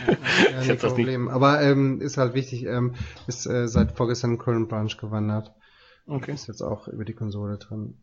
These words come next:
Speaker 1: genau.
Speaker 2: Aber da nochmal ganz wichtig, bezüglich der Updates. Ein Update fällt jetzt raus, ne, aus dem Support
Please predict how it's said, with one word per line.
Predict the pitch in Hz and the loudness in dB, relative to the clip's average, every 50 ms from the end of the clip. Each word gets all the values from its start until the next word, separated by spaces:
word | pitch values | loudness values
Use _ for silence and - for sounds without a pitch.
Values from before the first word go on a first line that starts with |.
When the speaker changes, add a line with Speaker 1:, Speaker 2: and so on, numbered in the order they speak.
| _ | _
Speaker 1:
genau. | _ 123 117 - 123 120 123 - _ _ _ _ _ _ _ _ _ _ _ _ _ _ _ _ - - - - _ | _ -12 -10 -10 -12 -12 -14 -18 _ _ _ _ _ _ _ _ _ _ _ _ _ _ _ _ -20 -20 -20 -20 _
Speaker 2:
Aber | _ 120 113 107 107 107 107 | _ -2 0 0 0 -4 -4
da | - - 104 113 127 143 | -4 -4 -4 -2 0 0
nochmal | 165 156 147 156 147 143 139 | -2 -2 -2 -2 -2 -2 -2
ganz | 139 139 139 139 - - - | -2 -4 -4 -4 -6 -8 -10
wichtig, | 147 143 - - - - 165 - - _ _ _ _ _ _ _ _ _ _ _ _ _ _ _ _ _ _ _ _ _ _ | -12 -12 -12 -14 -16 -16 -16 -16 -20 _ _ _ _ _ _ _ _ _ _ _ _ _ _ _ _ _ _ _ _ _ _
bezüglich | 131 - - - 123 - - 104 104 | -18 -14 -12 -12 -12 -12 -14 -18 -10
der | - - - | -8 -6 -4
Updates. | - - - _ - 147 151 151 151 - - | -4 -6 -8 _ -8 -8 -8 -8 -8 -8 -4
Ein | 110 117 135 - | -2 -2 0 -2
Update | 151 123 - - 127 113 - | -4 -4 -4 -6 -8 -6 -4
fällt | - 117 - | -4 -4 -4
jetzt | 113 107 113 - | -6 -8 -6 -2
raus, | 92 92 92 - - | -2 -2 -2 -2 -2
ne, | 107 117 127 151 165 - | 0 0 0 -2 -4 -8
aus | 104 98 - | -10 -10 -8
dem | - 107 107 | -8 -10 -8
Support | - 104 101 - - 101 101 98 - - | -8 -10 -12 -6 -4 -4 -4 -4 -6 -14